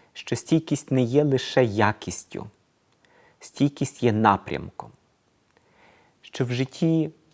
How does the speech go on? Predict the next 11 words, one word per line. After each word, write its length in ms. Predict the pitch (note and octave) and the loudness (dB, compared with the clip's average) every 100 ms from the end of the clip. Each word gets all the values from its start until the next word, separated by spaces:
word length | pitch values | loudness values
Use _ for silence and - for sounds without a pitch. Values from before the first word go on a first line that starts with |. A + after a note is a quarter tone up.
| - | -18
особливо 500 | - A2+ A2+ B2+ A2+ | -6 -2 4 6 4
в 80 | - | 2
часи 300 | G#2+ - A2 | -6 -4 -4
страждань 720 | - G#2 - A#2 A2+ A#2 G#2 | -4 -6 2 4 6 4 -2
і 60 | G2 | -2
випробувань, 760 | G2 - F#2+ G#2 A2+ B2 B2 | -2 0 2 2 2 2 2
ми 100 | G#2+ | 0
часто 380 | G#2+ C3+ C3+ - | 0 -2 -2 -6
стикаємося 800 | - - - A#2+ A#2+ A2+ A2 A#2+ | -6 -4 0 0 2 0 -2 -2
з 120 | - | -4
тим, 340 | - C#3+ C3 | 6 6 6